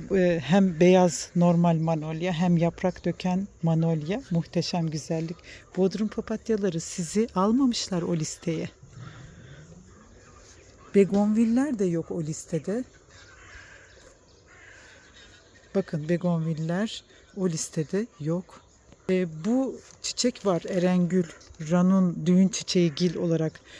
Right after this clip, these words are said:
söylenmekte. Arkadaşlar şakayık deniliyor ama şakayık değil bu. Yani araştırdım çünkü.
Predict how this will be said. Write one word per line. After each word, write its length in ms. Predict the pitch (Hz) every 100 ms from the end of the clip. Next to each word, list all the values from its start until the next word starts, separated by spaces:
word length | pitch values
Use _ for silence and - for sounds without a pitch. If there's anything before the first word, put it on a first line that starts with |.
| -
söylenmekte. 960 | - - 175 165 160 156 160 - 254 302 - - - -
Arkadaşlar 580 | 175 - 175 165 - 277
şakayık 540 | - 202 185 175 -
deniliyor 360 | 190 196 196 196
ama 160 | 202
şakayık 520 | 233 185 - 180 -
değil 240 | 202 196 156 -
bu. 220 | 170 262 - - - - _
Yani 460 | 185 190 190 190 190
araştırdım 640 | 185 190 180 - 202 208 220
çünkü. 520 | - 185 175 - 311